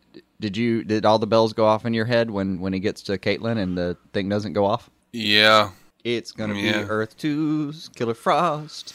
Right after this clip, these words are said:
Speaker 1: We were right.
Speaker 2: I'm not sure. I'm not sure, man. She could still be turned into something.
Speaker 1: I don't
Speaker 2: Remember,
Speaker 1: think
Speaker 2: she had that. She, but re-, recall that she,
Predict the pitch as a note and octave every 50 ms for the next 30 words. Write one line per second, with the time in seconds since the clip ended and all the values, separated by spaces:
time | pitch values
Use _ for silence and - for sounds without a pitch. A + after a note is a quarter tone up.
0 | - - - A#2+ A2+ G#2+ G#2+ A2+ D3 D3 C3+ - B2+ C3 C3+ B2+ - F3 F#3+ F#3
1 | E3 C#3 - _ _ _ _ - - A2 A2 A2+ B2 B2+ C3+ - - F3+ G#3+ G3+
2 | C#3+ B2 C3 D3 D#3+ - _ _ _ - - - B2 A#2+ - B2 - - C#3+ C#3
3 | B2+ C3 B2 - C#3 D3 C#3+ D3 F3+ G#3 G3+ F3 C#3 - A#2 G#2 G2 G2+ F2 -
4 | _ _ - - - - _ _ - - C#3+ A3 D4+ D#4 A2+ A#2 A#2+ C#3 E3 E3
5 | C3+ - - C3+ C3 C3+ C#3+ C#3 C3 C3+ C3+ - - - B2 - - - A#2 B2
6 | B2+ C#3+ C#3 A#2+ A2+ B2 B2+ B2 F#2+ A2 C3 C3 - - F#3 F#3 G#3+ A3+ G#3+ F3+
7 | C3+ A#2+ A#2+ B2